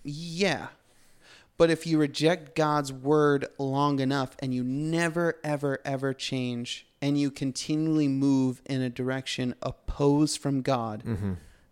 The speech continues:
Speaker 1: it's gonna be very hard to,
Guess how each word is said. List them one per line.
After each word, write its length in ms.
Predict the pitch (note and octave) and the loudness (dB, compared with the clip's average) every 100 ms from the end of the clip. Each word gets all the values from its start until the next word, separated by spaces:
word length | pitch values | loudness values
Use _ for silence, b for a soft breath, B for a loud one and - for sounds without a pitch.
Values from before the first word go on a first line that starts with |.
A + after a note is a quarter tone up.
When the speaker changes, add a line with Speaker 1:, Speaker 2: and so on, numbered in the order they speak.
| - | -12
Speaker 1:
it's 120 | - | -4
gonna 240 | - D3+ | 2 2
be 140 | C3 B2+ | 2 0
very 500 | B2 C3 D#3+ F3 F3 | -2 -2 2 2 0
hard 760 | - - - F#3+ F3+ C#3 C3+ - _ _ _ _ _ _ _ _ - | -4 -10 -4 -2 0 0 -2 -8 _ _ _ _ _ _ _ _ -4
to, 540 | D3 D3 C#3+ C#3+ C#3 | 2 6 6 4 0